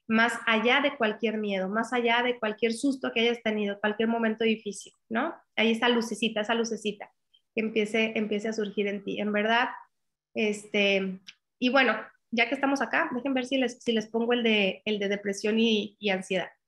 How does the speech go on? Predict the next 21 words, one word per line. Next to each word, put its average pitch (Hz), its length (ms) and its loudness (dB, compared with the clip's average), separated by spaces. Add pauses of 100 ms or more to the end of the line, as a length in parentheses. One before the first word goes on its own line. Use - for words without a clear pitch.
(1300)
Este, 233 520 4
a 226 80 6
mí 277 160 6
me 311 100 6
ven 302 200 4
sonriendo, 277 680 4
pero 233 200 2
también 226 360 -2
he 269 60 -2
tenido 254 320 -2
depresión 240 500 -4
y 240 60 4
ansiedad. 214 500 4 (420)
<laughs> - 680 0
De 240 100 -2
que, 247 140 -8
¿cómo, 359 180 2 (180)
cómo 392 240 2
eres 392 260 0
tan, 285 300 -2
tan 240 960 2